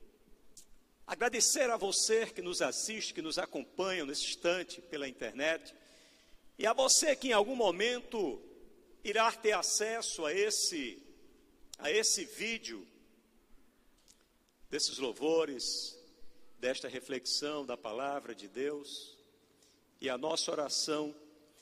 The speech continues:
é que ela alcance o seu coração, que ela provoque na sua vida as transformações que a palavra de Deus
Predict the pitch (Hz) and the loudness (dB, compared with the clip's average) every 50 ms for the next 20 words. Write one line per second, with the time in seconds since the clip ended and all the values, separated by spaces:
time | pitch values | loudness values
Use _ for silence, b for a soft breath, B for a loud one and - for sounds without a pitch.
0 | b b b b b _ _ _ _ - 131 135 - - 160 151 147 151 160 156 | b b b b b _ _ _ _ -8 -8 -8 -4 -2 0 2 4 4 2 2
1 | 147 120 101 - - - - - - - - - _ _ - 147 147 143 - - | 0 -2 -6 -8 -14 -20 -20 -20 -20 -20 -20 -20 _ _ -2 0 0 -2 -4 -10
2 | - - 214 220 220 208 - - - - - 107 95 113 117 - - 135 - - | -2 0 0 2 2 0 2 2 0 0 -2 -6 -8 -4 -4 -2 -4 -4 -4 -4
3 | 123 113 110 104 - - - 107 92 - - - _ _ _ _ _ _ _ _ | -4 -4 -4 -4 -6 -6 -6 -8 -14 -16 -20 -20 _ _ _ _ _ _ _ _
4 | b b b b b b b b b b b - 214 185 190 226 240 226 214 - | b b b b b b b b b b b 0 6 8 8 8 8 6 4 4
5 | - 240 233 226 214 - - - 202 254 277 285 285 285 - 233 214 220 208 - | 4 4 6 6 4 2 2 4 6 8 8 6 4 2 -6 -4 0 0 2 2
6 | - - - - 294 339 349 339 320 - 143 165 175 170 - - 104 87 - - | 2 2 2 0 -2 -2 0 0 -2 0 0 0 2 2 0 0 -8 -10 -10 -16
7 | - - - - - _ - - _ _ _ _ _ _ _ _ _ _ _ _ | -20 -20 -20 -20 -20 _ -20 -20 _ _ _ _ _ _ _ _ _ _ _ _
8 | _ _ _ _ _ _ _ _ _ _ _ - - - 127 - - 147 147 139 | _ _ _ _ _ _ _ _ _ _ _ -20 -12 -10 -10 -8 -6 -6 -6 -4
9 | - - 185 185 175 - 165 156 151 - - - 151 131 113 95 87 - - - | -4 -4 -4 -4 -4 -6 -8 -8 -6 -4 -6 -4 -6 -6 -8 -10 -12 -12 -10 -10
10 | - - - - _ _ _ _ _ _ _ b b b b b b b b b | -10 -10 -12 -16 _ _ _ _ _ _ _ b b b b b b b b b
11 | _ _ - 120 117 - 131 110 113 135 156 160 156 151 151 143 131 123 120 101 | _ _ -8 -8 -6 -6 -6 -4 -2 0 0 0 0 -2 -4 -8 -8 -8 -10 -8
12 | 92 110 127 139 139 139 135 135 - - - - - - - | -4 0 0 2 2 0 -2 -4 -6 -8 -6 -8 -8 -10 -12